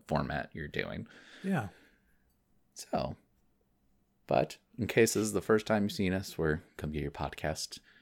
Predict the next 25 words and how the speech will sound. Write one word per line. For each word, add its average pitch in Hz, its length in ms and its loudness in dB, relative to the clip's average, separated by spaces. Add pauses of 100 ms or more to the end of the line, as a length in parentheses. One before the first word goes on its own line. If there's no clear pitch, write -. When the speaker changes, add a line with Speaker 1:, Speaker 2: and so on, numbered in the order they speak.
(180)
Speaker 1:
And 78 500 0
tomorrow, 87 600 8
Saturday, 80 600 6 (160)
November 76 240 0
second, 71 400 0 (580)
we're 76 140 0
gonna 76 140 0
be 73 40 -2
streaming 71 480 -2
for 69 500 0 (460)
the - 60 -18
charity 85 440 -2
Extra - 340 -6
Life. 85 300 -18 (1000)
And 73 460 -4 (400)
all 90 200 12
around 92 260 10
me, 92 240 4 (100)
you - 100 -4
can 85 120 -6
see 85 260 2
above 78 380 4
me, 78 200 2
there's 73 380 4
information 90 840 2